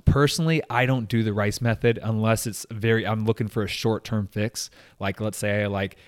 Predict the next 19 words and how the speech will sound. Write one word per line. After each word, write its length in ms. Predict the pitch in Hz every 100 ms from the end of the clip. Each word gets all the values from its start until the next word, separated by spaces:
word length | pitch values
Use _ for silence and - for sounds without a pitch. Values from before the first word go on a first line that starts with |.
| _
got 340 | - 101 95 -
a, 280 | 101 95 90
a 340 | 90 87 92
dead 300 | 98 113 110
leg 340 | 110 101 90 87
or 140 | 95
I 20 |
sprained 320 | 87 - 113 107
my 100 | 98
ankle 320 | 104 101 98
and 120 | 98
I 80 | 104
have, 240 | 107 104
like, 160 | 98 -
the 80 | 90
championship 760 | - 113 - 104 92 - 98
game 360 | - 107 101 95
next 340 | 101 101 -
weekend. 440 | 104 104 120 120